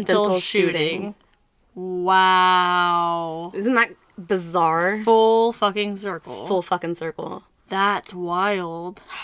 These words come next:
Speaker 2: <sighs> Ugh.
Speaker 1: Oof.
Speaker 2: You'd think if it was, like, his reincarnate, though, like, that Seth would have been like, "I don't like guns, stay away from me." <laughs>
Speaker 1: Well, I think it's interesting that Seth made it to twenty-one, but that Amy was twenty-one when she shot her brother.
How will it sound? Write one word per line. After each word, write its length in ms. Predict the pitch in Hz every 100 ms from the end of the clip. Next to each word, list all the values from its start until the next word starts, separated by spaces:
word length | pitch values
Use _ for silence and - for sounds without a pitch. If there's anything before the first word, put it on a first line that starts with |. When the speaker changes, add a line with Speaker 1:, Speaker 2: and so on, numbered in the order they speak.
| - - - _ _
Speaker 2:
<sighs> 720 | _ _ _ _ _ _ -
Ugh. 480 | 190 294 233 202 185 - - _ _ _ _ _ _ _ _
Speaker 1:
Oof. 240 | 196 - _ _ - -
Speaker 2:
You'd 160 | 262
think 180 | 233 320
if 80 | 359
it 80 | 311
was, 140 | 302
like, 140 | 269
his 160 | 240 208
reincarnate, 640 | 202 196 190 - 190 185 180
though, 260 | 170 160
like, 240 | 165 175 -
that 220 | 180 -
Seth 200 | 196 175
would 100 | 175
have 60 |
been 100 | 170
like, 240 | 165 - - _ _ _
"I 60 | 208
don't 100 | 196
like 140 | 196
guns, 260 | 190 107 180
stay 140 | 202
away 140 | 190 190
from 120 | -
me." 80 | - 1077 1077
<laughs> 120 | 359 - -
Speaker 1:
Well, 300 | 226 240 220
I 120 | 220
think 180 | - 262
it's 160 | 247 -
interesting 540 | 226 220 233 - 202
that 180 | 190 180
Seth 440 | - - 190 - -
made 280 | 190 180
it 120 | 208 -
to 100 | 202
twenty-one, 720 | - 170 160 151 131 151 175
but 160 | - 185
that 180 | 180 -
Amy 300 | 190 202 196
was 160 | 175 -
twenty-one 540 | - 185 175 170 165
when 140 | 170 180
she 160 | 180
shot 240 | - 170 165
her 100 | 151
brother. 480 | 165 165 - 196